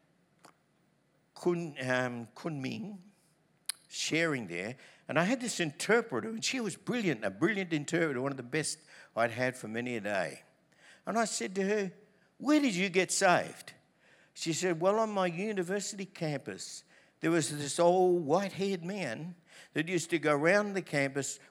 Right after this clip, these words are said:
with a smile on his face." And I thought to myself, "Well, he's either cuckoo or he's, or he's got something that I want." And so she said, I sat him down one day.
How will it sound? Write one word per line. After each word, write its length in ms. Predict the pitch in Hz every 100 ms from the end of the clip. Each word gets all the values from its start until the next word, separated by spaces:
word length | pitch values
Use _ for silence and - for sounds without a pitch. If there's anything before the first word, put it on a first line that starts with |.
| -
with 120 | 120
a 60 |
smile 640 | 110 - 156 165 156 117 113
on 100 | 104
his 160 | 98
face." 520 | - 107 87 - - - _ - - -
And 80 | 135
I 80 |
thought 240 | 147 - 175
to 60 | 165
myself, 480 | 147 139 156 143
"Well, 180 | 147 156
he's 240 | 143 147 135
either 360 | 147 139 123 - - -
cuckoo 540 | 254 254 170 180 214 185 - - -
or 200 | 175 180
he's, 200 | 170 - - -
or 200 | 196 196
he's 140 | 175
got 300 | - 214 220
something 600 | - 175 156 131 117 90
that 160 | 101 123
I 200 | 151 151
want." 520 | 143 143 110 - - - - - - - - - _ _ _ _ _
And 160 | 151 175
so 220 | - 185
she 220 | 180 175
said, 180 | 160 165
I 160 | 180 170
sat 320 | - 220 254
him 160 | 269 240
down 260 | 208 175
one 200 | 160 147
day. 220 | 135 135